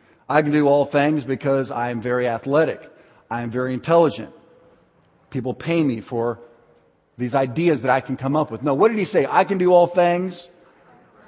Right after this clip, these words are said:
through Christ who gives me his strength." His strength. And so we see an Old Testament example of this, of a young guy named David, a man after God's own heart.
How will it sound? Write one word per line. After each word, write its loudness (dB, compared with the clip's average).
through 6
Christ 4
who 2
gives 2
me 0
his -2
strength." -4
His 0
strength. -12
And 0
so 2
we -2
see -2
an 0
Old 2
Testament 0
example 2
of -6
this, -10
of -6
a -2
young 2
guy 0
named -4
David, 0
a -10
man 2
after 0
God's 4
own 0
heart. -6